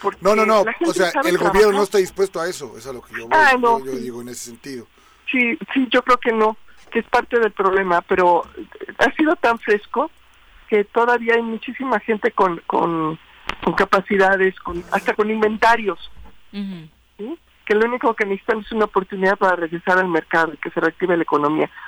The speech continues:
Speaker 1: Pero para eso necesitamos un programa que, que, que ya teníamos, o sea, nada más hay que reactivar los programas de apoyo al empleo.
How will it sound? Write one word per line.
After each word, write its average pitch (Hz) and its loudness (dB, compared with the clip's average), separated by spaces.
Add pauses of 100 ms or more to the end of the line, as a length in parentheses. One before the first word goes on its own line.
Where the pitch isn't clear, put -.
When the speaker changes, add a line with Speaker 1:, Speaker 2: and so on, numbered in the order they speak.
(200)
Speaker 1:
Pero 190 4
para 202 0
eso 226 -2
necesitamos 214 -4
un 214 -6
programa 190 2 (680)
que, 196 2
que, 196 2 (840)
que 285 2
ya 359 4
teníamos, 349 0
o - -20
sea, 202 -2 (420)
nada 262 0
más 330 0
hay - -12
que 262 0
reactivar 226 0 (480)
los 185 -10
programas 202 2
de 175 0
apoyo 180 0
al 180 0
empleo. 160 -4